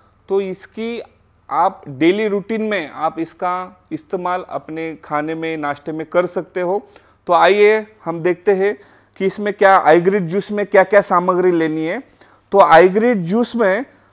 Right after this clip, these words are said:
आपको लेना है गाजर, एक गाजर, दस से पन्द्रह पत्ते पालक के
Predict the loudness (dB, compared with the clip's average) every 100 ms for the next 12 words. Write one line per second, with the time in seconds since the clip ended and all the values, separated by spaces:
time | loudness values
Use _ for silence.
0 | 0 0 2 4 6 4 2 0 0 -4
1 | -6 -10 _ _ _ _ _ _ _ _
2 | _ _ 0 8 10 10 8 6 4 -4
3 | _ _ _ _ _ -2 0 4 8 8
4 | 8 4 2 -2 _ _ -8 -2 -2 0
5 | 0 2 0 2 0 0 -4 -6 0 6
6 | 6 6 -2 -2 0 0